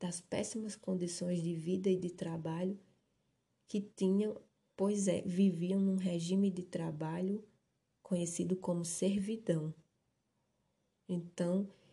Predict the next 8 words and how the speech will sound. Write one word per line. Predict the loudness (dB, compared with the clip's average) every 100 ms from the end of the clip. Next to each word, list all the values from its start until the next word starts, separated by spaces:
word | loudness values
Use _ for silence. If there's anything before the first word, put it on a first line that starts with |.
| _ _ _ _ _ _ _ _ _ _
todo | 2 4 4 2
esse | 2 0
cenário | -2 -2 -2 -2 -2 -2 -4 -8 -12
foi | -16 -4 -2 -2
aquele | -4 -4 -4 -4
que | -2
Martinho | -2 -2 -6 -4 -2
Lutero | -2 -2 -4 -2 -2